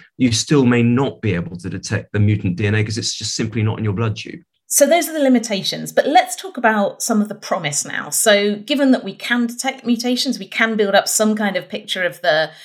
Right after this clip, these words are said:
Speaker 2: the cancer in the body, the heterogeneity, what we're up against. How are you starting to use this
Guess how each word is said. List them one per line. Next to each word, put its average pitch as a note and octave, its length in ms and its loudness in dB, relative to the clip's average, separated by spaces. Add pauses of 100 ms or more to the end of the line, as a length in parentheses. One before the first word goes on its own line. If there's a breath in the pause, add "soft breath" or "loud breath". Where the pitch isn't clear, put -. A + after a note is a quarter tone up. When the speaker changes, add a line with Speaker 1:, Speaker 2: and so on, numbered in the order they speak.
(180 loud breath)
Speaker 2:
the G3+ 60 -2
cancer A3+ 400 2
in F#3+ 80 -2
the F3 40 -10
body, G#3 300 -2
the G3+ 80 -6
heterogeneity, G3 840 -4
what G#3 240 0
we're F#3 180 4
up G3+ 220 -2
against. - 640 -6 (580 loud breath)
How F4+ 480 -2
are C4 120 2
you C4 280 4
starting G#3+ 460 0
to G#3 120 -10
use G3+ 300 -4
this - 460 -4